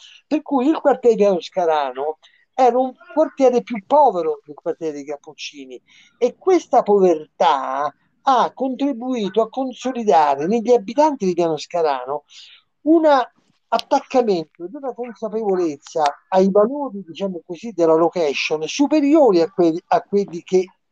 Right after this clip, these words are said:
stavano ai Cappuccini, per cui non, non si diceva mai: "Noi siamo dei Cappuccini", no, ma si diceva: "Quelli di Piano Scarano", "Noi siamo di Piano Scarano", per dire: "Noi siamo i veraci, siamo quelli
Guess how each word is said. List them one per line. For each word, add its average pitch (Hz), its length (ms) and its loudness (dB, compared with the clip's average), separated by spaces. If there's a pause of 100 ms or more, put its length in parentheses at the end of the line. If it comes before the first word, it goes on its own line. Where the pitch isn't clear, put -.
(100)
stavano 180 500 -2
ai 165 80 0
Cappuccini, 165 680 -6
per 277 180 -6
cui 220 280 -4 (840)
non, 269 500 2
non 233 300 -2
si - 140 -16
diceva 294 400 2
mai: 220 500 2
"Noi 208 260 0
siamo 196 380 0
dei 170 120 -2
Cappuccini", 175 800 -2
no, 277 280 4 (300)
ma 180 120 -2
si - 140 -8
diceva: 240 500 0 (200)
"Quelli 302 280 0
di 180 100 -6
Piano 202 220 4
Scarano", 180 460 0 (140)
"Noi 277 160 -4
siamo 233 240 -2
di 214 80 -4
Piano 220 260 2
Scarano", 208 500 0
per 226 180 0
dire: 202 340 0
"Noi 247 300 -4
siamo 208 480 -2
i 202 120 -6
veraci, 202 600 2
siamo 202 280 -6
quelli 202 360 -6